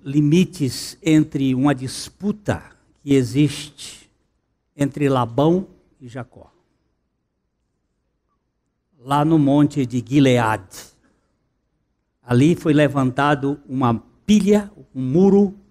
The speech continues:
e uma coluna. E foi dito: quem passar de lá para cá, ou daqui para lá, será vingado. Nós não le-, não,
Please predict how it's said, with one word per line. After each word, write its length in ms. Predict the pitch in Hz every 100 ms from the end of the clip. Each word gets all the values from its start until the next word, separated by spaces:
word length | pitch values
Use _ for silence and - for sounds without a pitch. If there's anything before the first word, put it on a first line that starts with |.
| _ _
e 60 | 131
uma 160 | 127 123
coluna. 600 | 131 117 135 117 95 - _ _ _ _
E 80 | 127
foi 220 | _ 151
dito: 440 | 127 139 - 113 - _ _ _ _ _
quem 200 | - 160
passar 540 | 160 139 120 - 156
de 120 | 131 135
lá 200 | 143 202
para 160 | 214
cá, 400 | - 135 87 - _ _ _ _ _
ou 100 | 135
daqui 360 | 131 - 214
para 160 | 190 190
lá, 340 | 123 113 117 _ _ _ _
será 320 | - 127 113
vingado. 520 | 117 120 110 92 - - _ _ _ _ _ _ _ _ _ _ _ _ _ _ _ _ _ _ _ _ _ _ _ _ _ 151
Nós 220 | 160 160
não 200 | 196 180
le-, 160 | 160 160
não, 260 | 165 180